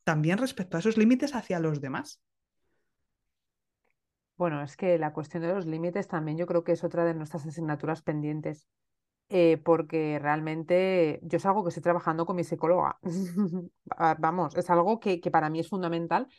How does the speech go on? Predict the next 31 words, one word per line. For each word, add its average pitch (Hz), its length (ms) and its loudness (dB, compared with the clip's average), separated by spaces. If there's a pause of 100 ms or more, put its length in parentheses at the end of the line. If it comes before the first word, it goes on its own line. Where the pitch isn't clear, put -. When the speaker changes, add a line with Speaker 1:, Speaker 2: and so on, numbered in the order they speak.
(160)
Speaker 2:
pero 190 140 6
ya 180 100 6
no 190 80 -4
solo 226 280 -2
porque 170 400 -2 (420)
en 202 120 -2
mi 180 80 2
vida 208 280 4
personal, 170 680 2 (800)
que 185 200 6
obviamente 180 600 4
se 202 440 -2 (720)
extrapola 185 920 4
a 165 260 2
la 160 120 0
vida 165 200 0
profesional. 151 600 -4
O - 60 -8
sea, 170 240 -2
para 147 200 2
mí 165 140 -2
es 190 120 -4
uno 180 120 -2
de 165 100 0
mis 165 180 -4
pro-, 165 220 0
de 165 200 2
mis 156 180 -2
mayores 160 500 4
problemas, 170 720 0
es 175 280 0